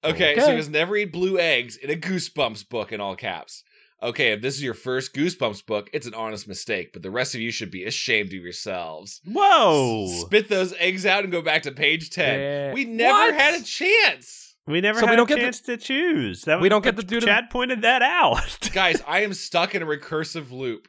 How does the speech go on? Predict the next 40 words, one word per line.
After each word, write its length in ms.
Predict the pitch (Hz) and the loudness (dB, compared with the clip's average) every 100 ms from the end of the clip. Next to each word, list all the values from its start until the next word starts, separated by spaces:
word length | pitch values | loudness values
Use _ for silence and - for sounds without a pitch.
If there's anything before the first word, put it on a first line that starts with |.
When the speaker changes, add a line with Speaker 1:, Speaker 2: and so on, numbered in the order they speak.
| - | -8
Speaker 1:
Hold, 220 | 151 156 | 0 2
Speaker 2:
Oh 40 | 214 | 4
my 140 | 247 | 4
Speaker 1:
hold 120 | 135 | 4
on. 320 | 196 254 226 | 2 2 0
Speaker 2:
God. 100 | 98 - _ _ - 294 | -2 -12 _ _ -6 -2
Is 140 | 180 | 6
it 80 | 220 | 8
Speaker 1:
Hold 160 | - | 8
Speaker 2:
it 100 | 208 | 4
Speaker 1:
on. 460 | 311 302 175 214 - - - | 4 2 2 0 0 -6 -14
<laughs> 100 | - - | -14 2
Hold 320 | 302 - 185 254 - | 4 4 2 -2 0
on. 160 | 208 226 | -4 -2
There's 280 | 233 202 | -4 -4
no 200 | 220 226 | -6 -6
choice 460 | 208 - 220 226 220 | -6 -8 -6 -6 -6
here. 260 | 160 123 110 | -6 -8 -10
It's 500 | - - - 202 202 | -14 -14 -10 -8 0
Speaker 2:
Hold 140 | 202 | 4
Speaker 1:
taking 120 | 196 139 | 6 4
me 60 | |
Speaker 2:
on. 60 | 110 | 4
Speaker 1:
back 240 | 202 202 196 | 2 0 -4
to 380 | 185 175 165 - _ 185 | -4 -4 -6 -10 _ -8
the 220 | 190 185 190 | -4 -4 -4
what's 220 | 180 190 | -4 -4
with 100 | 185 | -4
the 60 | 180 | -4
blue 260 | 185 180 | 0 2
eggs 240 | 180 196 190 | 2 2 -4
page. 540 | 170 120 101 101 - _ _ - | -2 -2 -2 -6 -16 _ _ 0
Speaker 2:
No 220 | 233 208 | 6 6
way. 480 | 135 120 101 85 - _ _ | 6 0 -2 -12 -20 _ _
Speaker 1:
Okay, 160 | 165 247 | 0 6
Speaker 2:
What? 240 | 440 - | 6 6
Speaker 1:
all 100 | 311 | 2
right. 160 | 285 - | 0 -2
<laughs> 60 | - - - - - - _ 262 214 - | -4 -4 -4 -8 -16 -20 _ -14 -14 -6
Okay. 460 | 165 170 160 120 | -4 -2 0 -2